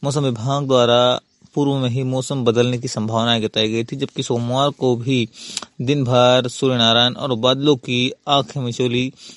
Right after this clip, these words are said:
का खेल निरंतर जारी रहा, किंतु शाम सात बजे से हवाओं ने भी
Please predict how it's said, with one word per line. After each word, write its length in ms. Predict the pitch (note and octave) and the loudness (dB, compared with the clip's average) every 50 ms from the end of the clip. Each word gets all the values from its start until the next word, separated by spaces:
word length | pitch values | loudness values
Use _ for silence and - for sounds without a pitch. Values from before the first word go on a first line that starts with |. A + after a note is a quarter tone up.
| - - | -10 -4
का 100 | - B2+ | -4 -4
खेल 380 | A#2+ - - C#3 B2+ A#2+ A#2+ A#2 | -4 -4 -4 -2 -2 -2 -2 0
निरंतर 360 | A#2 A2+ A#2 A#2 A2 C3 B2 | 0 0 -2 -2 -2 -4 -4
जारी 260 | A2+ A#2 A2 A2 A2 | 0 0 0 2 2
रहा, 160 | A2 A2 A2 A#2+ | 2 0 0 -2
किंतु 360 | - - C3+ B2+ A#2+ A2+ A#2+ | -4 -6 -8 -6 -6 -6 -4
शाम 320 | - - A2+ A2+ A2+ A#2 | -2 -2 -2 0 -2 -4
सात 260 | A#2 - C3+ C3+ C#3 | -4 -2 -2 -2 -2
बजे 220 | C3+ B2+ B2+ B2 A#2 | -2 -2 -2 -2 -2
से 160 | A2 - C3 | -4 -6 -8
हवाओं 420 | G2 G#2 A#2 A#2 A#2+ B2 B2 B2 | -6 -4 -2 0 0 2 2 0
ने 140 | B2 B2+ C3+ | 0 -2 -2
भी 260 | C3+ C3 B2+ A2 G#2+ | -2 -2 -2 -4 -4